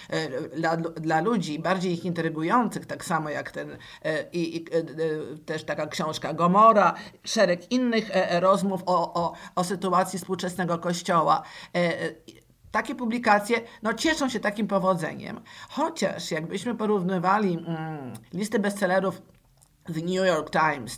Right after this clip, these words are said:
e, czy, czy we Francji, to w Polsce książki o charakterze publicystycznym i reportażowym, e, znajdują się na d-, dużo dalszych miejscach, trudniej się przebijają,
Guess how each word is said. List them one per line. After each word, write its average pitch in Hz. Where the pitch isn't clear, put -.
e, 139
czy, -
czy 180
we 156
Francji, 165
to 175
w 175
Polsce 247
książki 233
o 214
charakterze 196
publicystycznym 180
i 190
reportażowym, 180
e, 170
znajdują 202
się 226
na 190
d-, -
dużo 240
dalszych 240
miejscach, 165
trudniej 208
się -
przebijają, 147